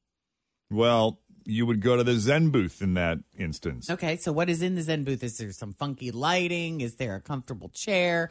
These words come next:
Speaker 2: Is there, like, you know, uh, soundscapes like music playing, meditation, guided meditations?
Speaker 1: You know, it,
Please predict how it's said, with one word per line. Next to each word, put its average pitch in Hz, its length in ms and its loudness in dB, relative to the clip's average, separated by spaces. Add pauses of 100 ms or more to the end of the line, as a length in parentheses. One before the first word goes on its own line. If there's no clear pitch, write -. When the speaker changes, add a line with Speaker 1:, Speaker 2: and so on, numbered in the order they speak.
(280)
Speaker 2:
Is 120 100 -6
there, 107 220 -6
like, 101 360 -12 (320)
you 123 160 0
know, 113 140 -4 (380)
uh, 98 340 -6
soundscapes 151 920 -2
like 143 220 -2
music 151 540 2
playing, 151 720 -2 (320)
meditation, 147 760 -4
guided 151 380 -2
meditations? 156 1200 -8 (240)
Speaker 1:
You 180 80 2
know, 220 320 4
it, 143 220 -10